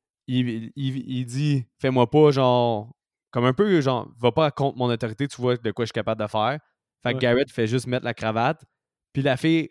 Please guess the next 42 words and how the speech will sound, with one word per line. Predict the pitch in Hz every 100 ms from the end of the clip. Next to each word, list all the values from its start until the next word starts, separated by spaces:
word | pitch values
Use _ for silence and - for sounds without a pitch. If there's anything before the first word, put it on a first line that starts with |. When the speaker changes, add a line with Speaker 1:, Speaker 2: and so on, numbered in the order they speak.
| _
Speaker 1:
ça, | - 180
j'ai |
aimé | 131 123
ça. | - 139 - _ _
Parce | 127 117
que |
la | 127
fille, | 180 175 135 _ -
il | 123
manque | 131 135
encore | 131 165 165
une | 127
main | 131 156 147
attachée | 123 117 139
après | 131 117
la | 107
chaise. | 110 117 165 147 _ _ _ _
Puis | 131
elle | 123
voit | 147
que | 156
la, | 123 113 107 104 107 - _ _ 123
la | 113
soupe | - 151 131
est | 107
rendue | 113 107
chaude | - 131
de | 117
l'autre | 107 101
bord. | 104 156 156 _ _ _
Speaker 2:
Ouais. | 131 131
Speaker 1:
Fait |
qu'elle | 131 127
s'en | 135
va | 143
quand | - 170 175 151
même | 160 165 135
les | 117
voir | 110 120 131
avec | 127 107
le | 107
gun, | 117 123